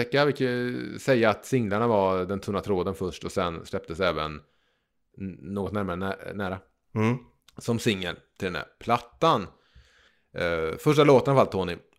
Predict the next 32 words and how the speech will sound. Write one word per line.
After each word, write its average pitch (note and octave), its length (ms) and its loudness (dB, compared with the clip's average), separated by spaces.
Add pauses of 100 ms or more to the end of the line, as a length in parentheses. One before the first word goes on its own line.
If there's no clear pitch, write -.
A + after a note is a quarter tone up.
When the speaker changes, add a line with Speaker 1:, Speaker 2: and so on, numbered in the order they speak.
(120)
Speaker 1:
Osynligt G2 880 0
bläck. A#2 680 -4 (1120)
Kan E3 180 8
det D3+ 60 6
här D3 120 10
vara B2+ 100 6
något A#2 240 4
av G#2 60 4
det G2 60 0
bästa F#2 580 -2
som F#2+ 240 -6
Peter E2+ 360 -8
någonsin E2+ 300 -10
gjort? G2 100 -14 (260)
Speaker 2:
Ja, - 140 0 (220)
herregud G2 680 2
vilken F2 260 -4
jävla E2+ 280 0
start F2+ 380 0
det F2+ 80 -2
är E2 40 0
på - 120 -8
den E2 40 -4
här D#2 60 -6
skivan. D#2 280 -10 (380)
Jag A#2+ 120 2
tycker C#3 160 4
inte B2 140 4
ens A2 80 4
det A2+ 100 0
här G#2 180 2
är G2 80 4